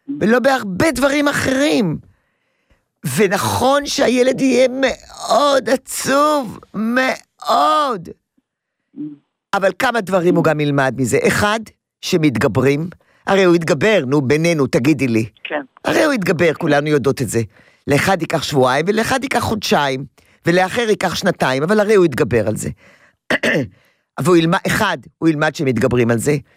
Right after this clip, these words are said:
Speaker 1: שתיים, הוא ילמד איזשהו מקום של קבלת החלטות.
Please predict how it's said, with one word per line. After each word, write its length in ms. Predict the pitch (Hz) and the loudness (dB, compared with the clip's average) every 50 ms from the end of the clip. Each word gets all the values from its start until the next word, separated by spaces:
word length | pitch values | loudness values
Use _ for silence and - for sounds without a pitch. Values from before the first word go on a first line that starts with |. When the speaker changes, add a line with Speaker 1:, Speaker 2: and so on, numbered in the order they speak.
| _ | _
Speaker 1:
שתיים, 680 | - - - - - - - 294 320 311 247 226 220 220 _ _ _ _ _ _ _ _ _ _ _ _ - - _ _ _ _ | -8 -8 -6 -2 0 0 2 2 0 -2 -4 -6 -8 -10 _ _ _ _ _ _ _ _ _ _ _ _ -20 -20 _ _ _ _
הוא 120 | - 226 202 | 0 2 2
ילמד 380 | 180 160 160 156 160 190 262 294 | 4 4 4 4 4 2 2 0
איזשהו 460 | 392 349 - 247 - - - 185 156 | -2 -2 -2 -2 -2 -2 0 2 2
מקום 680 | 143 131 127 - - - - 226 247 285 302 285 254 233 - _ - - _ _ - - - _ _ _ | 2 2 0 -2 -4 -2 2 2 4 4 4 2 0 -4 -6 _ -18 -20 _ _ -20 -20 -20 _ _ _
של 240 | - - - 190 160 | -8 -2 0 0 0
קבלת 420 | - - 175 135 147 160 202 - 311 | 2 0 0 2 2 0 0 0 -2
החלטות. 760 | - - 320 302 _ - 311 330 320 240 - - - - | -2 -2 -2 -2 _ 0 0 0 0 0 -4 -8 -20 -20